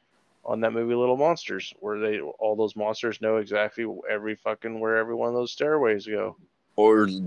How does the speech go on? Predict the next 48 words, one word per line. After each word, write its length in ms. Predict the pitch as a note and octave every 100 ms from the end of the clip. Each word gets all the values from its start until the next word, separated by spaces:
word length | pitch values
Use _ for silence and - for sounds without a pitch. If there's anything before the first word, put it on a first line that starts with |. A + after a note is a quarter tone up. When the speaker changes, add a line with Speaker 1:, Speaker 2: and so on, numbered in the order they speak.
| E2+
Speaker 2:
like 300 | A2 G#2 -
in, 200 | G#2+ G2+
uh, 280 | G2 F2+ E2+
Nightmare 460 | F2+ G2 G2 G#2
on 60 | F#2
Elm 200 | G2 G#2
Street 360 | - A2 F#2+
Part 260 | - G#2 F#2
Five, 420 | - G2+ C3+ A2
when 120 | F2+
he's 220 | F2+ F2 E2
walking 420 | E2+ F2 - E2+
through 180 | F2+ E2+
the 60 |
stairway 540 | - F#2 E2+ E2+ E2+ E2+
with 180 | E2 -
the 80 |
baby. 420 | E2 F2+ A#2+ G2+ _ _ _ _ _ _ _ _ _ _ _ _ _ - _ -
Remember 260 | F#2 F#2
when 120 | F#2+
it's 120 | F2 F2+
all 120 | F2+
fucked 340 | - G2 -
up 180 | F2+ -
and 140 | F#2+ F2
there's, 260 | E2 D#2+
like, 120 | E2+ D#2
stairs 340 | - F#2 F2
going 220 | F#2 E2+
up 220 | E2+ -
and 100 | F2+
down 380 | D#2 D#2+ F2 F#2+
and, 200 | F2+ D2+
like, 180 | D2+ D2+
Speaker 1:
Yeah, 480 | B2+ A#2+ A#2 A2+ - _
I 140 | - A#2
do. 460 | A2+ A#2 A2+ A2 - _ _ _ _ -
That 260 | A#2 A2 G#2+
is 220 | G#2+ A2
such 260 | A2+ G#2
a 40 | -
fucking 380 | - G#2+ - G2
garbage 440 | G#2+ G#2+ G#2 -
movie. 380 | G#2+ G#2+ G#2 G#2
I 120 | G#2
can't 200 | - -
believe 160 | C4
I 40 | G#3